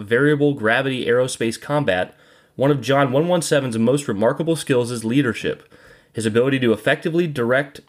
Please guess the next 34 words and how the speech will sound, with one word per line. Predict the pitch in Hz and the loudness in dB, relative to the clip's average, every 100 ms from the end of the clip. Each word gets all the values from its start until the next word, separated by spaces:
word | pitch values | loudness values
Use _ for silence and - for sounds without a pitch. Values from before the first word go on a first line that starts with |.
| _ _ _ _ - | _ _ _ _ -4
operational | 123 139 131 135 147 170 165 160 | -4 -2 0 0 0 0 0 0
detachments | 120 117 151 143 - 123 - | -4 -4 -2 -2 -4 -8 -2
ranging | 120 147 202 | -2 0 0
in | 202 | 0
size | - 135 120 127 | 2 2 2 0
from | - 95 | -6 -4
fire | - 135 156 | 0 0 0
teams | 180 175 180 - - - _ | -4 -4 -6 -8 -18 -20 _
to | 110 | -12
full-strength | - 151 170 160 - 139 147 143 | -2 2 2 0 -2 0 0 -4
ba-, | 117 120 - - | -4 -2 -2 -6
battalions. | 117 117 160 151 104 110 - - - - - | -8 -2 0 2 0 -2 -6 -18 -20 -20 -10
Toward | - 127 | -4 -2
the | 120 | 0
end | 151 | 0
of | 160 | 2
the | 156 | 0
war, | 113 104 110 | 2 2 0
U | 113 135 | 0 0
N | 165 | 2
S | 151 147 | 2 0
C | 147 | -2
personnel | 143 135 - 110 | -2 -2 0 0
at | 101 | 4
all | 113 123 | 4 2
levels | 104 110 104 | 2 0 0
generally | 127 156 156 | 0 2 2
deferred | 143 143 131 120 120 | 2 -2 -2 -2 -4
to | |
John | 104 113 127 | -2 0 0
one | 127 123 | 0 -2
one | 120 | -2
seven's | - 113 113 | 0 -2 -2
experience | 120 - 101 92 90 98 | -6 -4 -2 -2 -4 -8